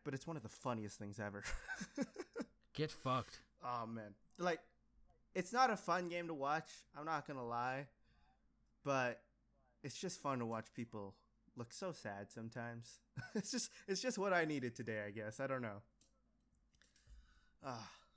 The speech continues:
Speaker 1: But yeah.
Speaker 2: Speaking of, uh, goofy-ass sports, the one thing that I will miss from, like, the nationwide lockdowns, like, during the whole covid thing,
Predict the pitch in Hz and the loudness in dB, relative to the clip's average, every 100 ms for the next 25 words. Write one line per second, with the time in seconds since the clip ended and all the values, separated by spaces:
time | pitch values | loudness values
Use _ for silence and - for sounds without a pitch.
0 | - - - - - - - - - - | -20 -20 -20 -20 -20 -20 -20 -20 -20 -20
1 | - - - - 196 220 240 98 - - | -20 -20 -20 -14 -8 -4 -4 -4 2 2
2 | 277 233 208 190 160 160 143 120 - 143 | 2 2 2 4 6 6 6 4 -6 -12
3 | - 175 151 151 147 139 - 151 127 - | 0 0 2 2 4 4 4 4 2 4
4 | 165 170 277 302 220 165 123 120 - - | 2 6 6 4 6 6 6 2 -4 -20
5 | - - - _ - _ - - 117 131 | -20 -20 -20 _ -20 _ -20 -6 2 6
6 | 135 131 151 139 139 131 - 131 123 120 | 6 8 8 8 6 4 2 4 4 4
7 | 117 120 120 135 117 117 113 110 104 - | 4 4 4 4 4 4 4 2 2 2
8 | 127 131 - - - - 120 107 123 123 | 2 2 0 -6 -14 -4 -2 2 4 4
9 | 113 123 110 - 113 127 120 143 | 4 4 2 2 2 2 0 0